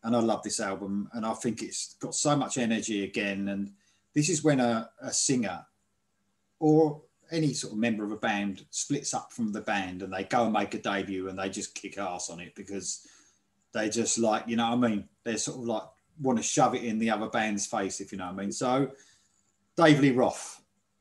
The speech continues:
Eat 'Em and Smile. I, I just love it, man. And it, it's just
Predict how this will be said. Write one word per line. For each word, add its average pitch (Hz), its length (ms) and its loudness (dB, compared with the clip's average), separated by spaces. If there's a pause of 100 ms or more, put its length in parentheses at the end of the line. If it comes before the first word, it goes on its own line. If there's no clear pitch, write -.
(300)
Eat 139 180 6
'Em 123 120 2
and 110 100 2
Smile. 107 580 -2 (500)
I, 120 360 -2
I 120 40 4
just 117 260 0
love 110 360 2
it, 101 140 -6
man. 104 240 -4
And 104 120 -4
it, - 240 -6
it's 120 280 -8
just - 420 -2